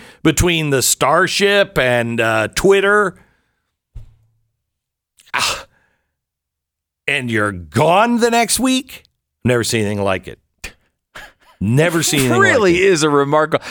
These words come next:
Speaker 2: It's not the way I thought this day was going.
Speaker 1: No, <laughs> no, no.
Speaker 2: That's, that's for sure.
Speaker 1: Yeah, it's, uh, you know, it's,
Speaker 2: I can't, and
Speaker 1: uh, every day I think, well, it's gonna be interesting to see how all that works out.
Speaker 2: It's, it's amazing too, as, as I'm watching Succession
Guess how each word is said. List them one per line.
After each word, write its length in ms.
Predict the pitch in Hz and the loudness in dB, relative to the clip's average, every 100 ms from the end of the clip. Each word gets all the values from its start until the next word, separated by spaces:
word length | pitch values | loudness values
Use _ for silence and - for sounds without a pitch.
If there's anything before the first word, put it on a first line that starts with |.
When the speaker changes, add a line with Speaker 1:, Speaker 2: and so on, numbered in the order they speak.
| - | -6
Speaker 2:
It's 140 | - 180 | -6 -2
not 260 | 226 262 | -2 0
the 80 | 262 | 0
way 180 | 233 220 | 2 2
I 60 | 185 | 0
thought 240 | 185 180 | -2 -2
this 180 | 160 131 | -4 -2
day 220 | 147 151 | 0 2
was 180 | 123 113 | 0 0
going. 460 | 113 127 247 - | 0 2 2 0
Speaker 1:
No, 180 | - 320 | 2 2
<laughs> 0 | |
no, 300 | 240 208 233 | 2 0 0
no. 100 | 233 - | 0 -4
Speaker 2:
That's, 380 | - 131 - - | -2 -2 -4 -4
that's 260 | 135 135 | -4 -4
for 140 | - 104 | -4 -4
sure. 420 | - 87 87 82 _ _ | -2 -2 -4 -8 _ _
Speaker 1:
Yeah, 320 | - 165 185 - | -4 -2 -2 -6
it's, 340 | - 165 - - | -4 -4 -6 -4
uh, 840 | 165 156 147 143 131 131 - 58 - _ _ - | 0 0 -2 -4 -4 -8 -10 -16 -20 _ _ -4
you 140 | 156 | -2
know, 220 | 156 185 | -2 -4
it's, 640 | - 139 - - - - - | -4 -4 -4 -12 -12 -18 -14
Speaker 2:
I 40 | |
can't, 280 | 147 - - 151 | -8 -6 -4 -2
and 140 | 170 | -2
Speaker 1:
uh, 40 | 165 | 0
every 340 | 180 202 254 | 0 -2 -2
day 240 | 240 208 120 | -2 0 0
I 100 | 104 | 0
think, 260 | 123 110 | -2 -4
well, 180 | - 110 | -4 -4
it's 160 | 120 - | -6 -6
gonna 160 | 123 | -4
be 140 | 127 123 | -2 -2
interesting 460 | 110 117 - 117 | -4 -6 -4 -4
to 180 | 104 95 | -4 -6
see 240 | - - | -10 -6
how 200 | 110 107 | -2 0
all 180 | 104 113 | 0 -2
that 160 | 113 - | -4 -6
works 260 | 76 - - | -10 -10 -10
out. 120 | - - | -8 -6
Speaker 2:
It's, 140 | 104 90 | -6 -4
it's 140 | 101 | -4
amazing 320 | 98 107 90 | -2 -2 -2
too, 200 | 85 95 | -4 -2
as, 140 | 92 87 | -2 -4
as 220 | 104 92 | -4 -6
I'm 320 | 92 87 95 | -6 -10 -14
watching 460 | 98 101 98 95 87 | -4 -4 -2 -6 -4
Succession 840 | - - - 98 107 101 90 87 | -4 -2 -2 -2 -2 -4 -6 -12